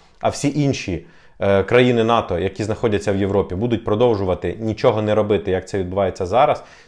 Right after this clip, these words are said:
то, е, всі оці заяви про те, що нато, Росія на нато не нападе і так далі, якщо Трамп прийме рішення,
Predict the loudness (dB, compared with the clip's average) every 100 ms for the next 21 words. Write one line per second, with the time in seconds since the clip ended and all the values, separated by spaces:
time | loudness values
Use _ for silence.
0 | -2 4 6 6 4 -4 -12 -6 -6 -6
1 | -4 4 4 4 0 0 0 -2 -4 -2
2 | 2 6 6 4 0 -2 -2 -2 -2 2
3 | 2 2 0 -2 -2 -2 0 -2 -2 -2
4 | -4 -2 0 2 2 0 -12 -20 -16 -8
5 | -2 0 6 6 6 0 -8 _ -2 -2
6 | 2 6 8 6 0 -2 4 6 4 -2
7 | -16 -2 2 6 6 4 2 -2 -4 -6